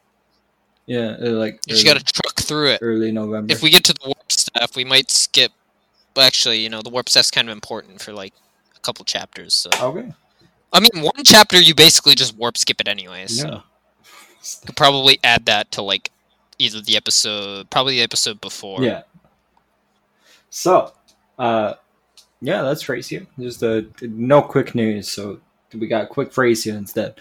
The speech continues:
Speaker 1: <laughs> The quickest of Fraziers. Anyways, on the proper docket, or the banner, I guess, uh, brand new banner showed up. Um, I think there was supposed to be a Faye channel,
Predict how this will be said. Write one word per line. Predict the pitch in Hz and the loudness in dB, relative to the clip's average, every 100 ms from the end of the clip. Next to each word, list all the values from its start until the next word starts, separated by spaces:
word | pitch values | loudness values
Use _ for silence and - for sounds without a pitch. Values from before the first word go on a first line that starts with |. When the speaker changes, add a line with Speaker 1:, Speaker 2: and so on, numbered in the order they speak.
| - - | -14 -6
Speaker 1:
<laughs> | - 453 494 480 _ _ _ - - - - - _ _ _ | -4 -4 -4 -8 _ _ _ -20 -16 -12 -12 -16 _ _ _
The | - - | 4 4
quickest | - 139 127 120 110 - | 4 2 2 0 0 -2
of | 107 | -4
Fraziers. | - 104 - 98 | -2 -2 -4 -4
Anyways, | 147 151 117 101 - - _ _ _ _ - | 2 2 2 -2 -10 -20 _ _ _ _ 6
on | 185 156 127 | 6 6 0
the | 117 110 104 90 _ - | -2 -4 -8 -14 _ -16
proper | - 156 - 147 113 | 2 4 4 2 0
docket, | 107 107 - 120 | 2 0 0 -4
or | 113 113 | -4 -6
the | 98 92 _ - | -8 -14 _ -2
banner, | 120 113 104 110 - | 0 -2 -6 -14 -16
I | 117 | -12
guess, | 104 110 - - - _ _ _ | -10 -10 -10 -12 -16 _ _ _
uh, | 113 113 107 107 | -4 -2 -2 -4
brand | 101 165 202 208 | 0 4 6 6
new | 208 208 | 4 2
banner | 160 196 190 196 190 | 6 8 8 6 4
showed | - 208 185 180 | 6 6 8 10
up. | 190 196 - _ 175 - _ _ _ | 10 8 4 _ -20 -20 _ _ _
Um, | - 151 151 131 127 113 - - _ _ _ _ | -2 2 4 4 2 -6 -14 -20 _ _ _ _
I | 135 | -2
think | - 202 202 | 0 -2 2
there | 190 | 4
was | 185 180 | 4 2
supposed | - 175 - | -2 -2 -2
to | |
be | 147 | 0
a | 123 | 0
Faye | - 139 147 | 0 -2 -2
channel, | 147 160 156 160 160 | -2 0 2 2 0